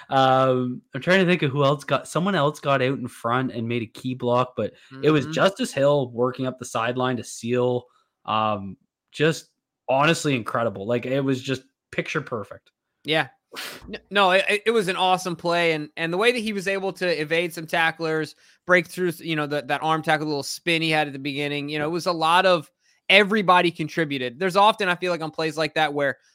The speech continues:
Speaker 2: the blocking is so pristine and it just lines up where the guy's untouched.
Speaker 1: Yeah.
Speaker 2: Right. But certainly this wasn't that. I mean, his balance, the way he was able to play the sideline was awesome.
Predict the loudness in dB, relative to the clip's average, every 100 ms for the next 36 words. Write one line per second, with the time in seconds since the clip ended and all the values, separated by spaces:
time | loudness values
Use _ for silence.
0 | -12 -2 4 4 2 -6 -4 -2 -2 -4
1 | -8 -8 -6 -6 -6 -8 -6 -6 -4 -6
2 | -2 -4 -4 -4 0 0 0 -4 -2 -4
3 | -4 -4 -4 -8 -16 -18 -20 _ _ -4
4 | 2 4 4 0 -2 -2 0 2 0 2
5 | 2 2 0 -2 0 0 0 -6 -8 -10
6 | -4 0 0 -2 -6 -6 -6 -4 -6 -6
7 | -10 -10 -8 -8 -6 -4 -4 -4 -6 -8
8 | -12 -16 _ _ _ _ 0 2 2 0
9 | -4 -4 -6